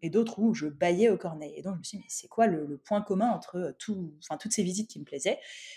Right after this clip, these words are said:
Et je me suis rendu compte que c'était des histoires de personnes et de personnes qui avaient fait des choses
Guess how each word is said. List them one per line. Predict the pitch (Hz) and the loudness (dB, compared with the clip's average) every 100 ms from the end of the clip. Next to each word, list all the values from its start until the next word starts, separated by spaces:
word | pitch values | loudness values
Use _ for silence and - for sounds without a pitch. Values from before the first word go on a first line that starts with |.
| - - | -2 6
Et | 254 | 8
je | |
me | 220 | 8
suis | 180 156 | 6 -2
rendu | 151 | 0
compte | 294 339 | 2 2
que | 220 | 2
c'était | 185 240 | 2 2
des | 190 | 2
histoires | 170 196 | 2 2
de | 160 | 2
personnes | 147 143 - 277 226 | -2 -6 4 6 6
et | |
de | 156 151 | 4 -2
personnes | 139 - 247 | -2 4 4
qui | 247 | 4
avaient | 147 | 0
fait | - 226 | 2 0
des | - | 0
choses | - 233 226 | 0 2 2